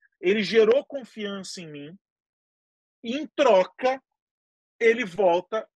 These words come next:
pra consumir meu serviço. Então, dentro dessa economia da atenção,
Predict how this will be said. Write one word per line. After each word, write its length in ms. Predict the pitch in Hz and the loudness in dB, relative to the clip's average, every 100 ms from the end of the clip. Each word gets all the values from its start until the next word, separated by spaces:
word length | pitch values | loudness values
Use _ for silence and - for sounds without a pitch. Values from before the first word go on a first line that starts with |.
| _ _ _ | _ _ _
pra 140 | 208 | -10
consumir 400 | 202 214 226 202 | -6 -8 -6 -6
meu 100 | 196 | -4
serviço. 500 | 190 220 160 120 _ _ _ _ _ _ _ _ - | -4 -4 -6 -12 _ _ _ _ _ _ _ _ -10
Então, 340 | - 220 220 - - _ _ _ | 0 0 0 -12 -20 _ _ _
dentro 360 | - 185 262 - | -6 -2 -2 2
dessa 260 | 208 - 196 | 0 2 0
economia 440 | 202 185 185 180 | 2 2 4 4
da 120 | 160 | 2
atenção, 800 | 151 165 147 - - 196 185 | 0 -6 -8 -8 0 2 0